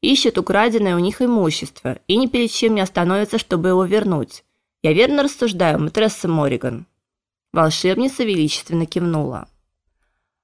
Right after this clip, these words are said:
Они уже высадились на северном побережье.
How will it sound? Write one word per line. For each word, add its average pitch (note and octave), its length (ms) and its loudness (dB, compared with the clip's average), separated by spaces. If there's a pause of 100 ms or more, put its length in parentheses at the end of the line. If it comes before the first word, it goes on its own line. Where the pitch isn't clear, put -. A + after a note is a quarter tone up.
(120)
Они A#3+ 280 4
уже C4 280 2
высадились A3+ 580 0
на G3 140 2
северном F#3 460 2
побережье. E3 720 0